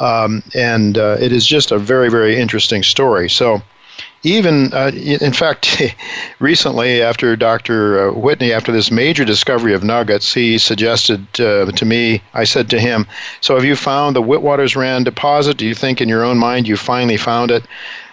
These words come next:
And he said, "No, it's better, it's bigger than the Witwatersrand." Well, I think maybe Doctor Quinton Henning has gotten carried away. Time will tell. But even if exploration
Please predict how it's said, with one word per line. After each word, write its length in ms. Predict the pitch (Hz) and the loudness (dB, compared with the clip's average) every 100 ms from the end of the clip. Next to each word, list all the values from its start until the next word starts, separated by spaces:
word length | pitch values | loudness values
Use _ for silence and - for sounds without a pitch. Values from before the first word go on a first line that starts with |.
| - | -4
And 140 | 123 | 0
he 60 | 117 | 0
said, 240 | - 107 | 0 0
"No, 400 | 107 123 101 85 - _ | 0 2 0 -4 -10 _
it's 220 | 135 117 | -4 -4
better, 480 | 113 131 127 104 95 - - | -2 -2 2 0 -2 -6 -6
it's 240 | 104 - | -6 -4
bigger 440 | 123 123 101 92 - - | -2 -2 0 -2 -6 -4
than 140 | 110 | -2
the 80 | 104 | 2
Witwatersrand." 720 | 110 113 107 101 104 98 87 | 2 0 0 0 0 -2 0
Well, 220 | 113 120 | 0 2
I 100 | 120 | 0
think 300 | 127 147 143 - - - - _ - | 0 -2 -2 -10 -20 -20 -20 _ -4
maybe 560 | 135 147 175 135 120 113 | 0 2 2 2 2 2
Doctor 520 | 117 110 117 107 107 - - | 0 0 0 -2 -4 -10 -6
Quinton 340 | 147 254 127 | -4 -2 -2
Henning 320 | 104 120 117 | -2 0 0
has 220 | 110 98 - | 0 0 0
gotten 300 | 117 113 101 | 0 -2 -4
carried 340 | 139 123 117 | 0 0 2
away. 320 | 107 117 127 | 2 2 2
Time 320 | - 147 156 | 0 0 0
will 120 | 120 101 | 0 0
tell. 420 | 131 117 104 139 - - - - - 135 | 0 0 0 -4 -12 -20 -20 -20 -6 -2
But 100 | 147 | 2
even 260 | 220 214 | 2 2
if 140 | 165 156 | 0 0
exploration 840 | 131 - 131 131 127 120 113 | -2 0 2 2 2 0 -2